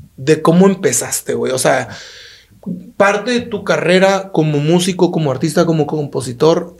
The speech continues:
que la neta, muchas veces te lo dije,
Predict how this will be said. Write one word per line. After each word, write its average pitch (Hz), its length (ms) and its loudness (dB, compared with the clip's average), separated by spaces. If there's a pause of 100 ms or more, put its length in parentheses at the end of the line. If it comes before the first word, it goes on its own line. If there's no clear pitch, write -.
que 139 160 0
la 135 120 2
neta, 143 600 -2 (260)
muchas 160 520 -2
veces 180 260 -2
te 170 100 2
lo 131 140 0
dije, 143 580 0